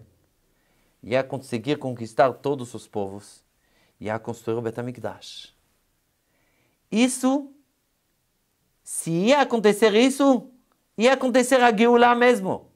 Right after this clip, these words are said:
Geulah Shlema. Não precisava mais de David Amelech, não precisava de ninguém. Moshe Rabbeinu, com Am Israel,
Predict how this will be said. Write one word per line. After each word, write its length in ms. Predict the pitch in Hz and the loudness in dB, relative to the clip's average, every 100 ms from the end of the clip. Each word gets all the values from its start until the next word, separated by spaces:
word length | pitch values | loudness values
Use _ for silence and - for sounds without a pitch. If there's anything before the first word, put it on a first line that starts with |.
| _ - | _ -4
Geulah 400 | 175 220 208 214 | 0 4 4 4
Shlema. 600 | 220 226 240 247 175 - _ _ _ _ _ _ _ | 2 2 4 2 0 -6 _ _ _ _ _ _ _
Não 120 | - 196 | -8 -6
precisava 400 | 220 247 294 311 | 0 4 6 6
mais 220 | 277 233 | 4 4
de 120 | 240 | 2
David 300 | 214 202 202 | 2 2 2
Amelech, 440 | 196 196 202 196 | 2 2 2 2
não 80 | 190 | 0
precisava 260 | 185 240 247 | -4 0 0
de 60 | |
ninguém. 580 | 262 254 240 254 254 135 - _ _ - - _ | 0 2 2 2 -2 -10 -14 _ _ -20 -20 _
Moshe 300 | 185 202 - | -2 -2 0
Rabbeinu, 680 | 262 269 247 196 175 117 95 | 2 4 4 4 0 -2 -12
com 240 | - - 196 | -16 -4 0
Am 180 | 240 | 2
Israel, 560 | 254 247 208 185 127 87 | 0 0 4 4 4 -2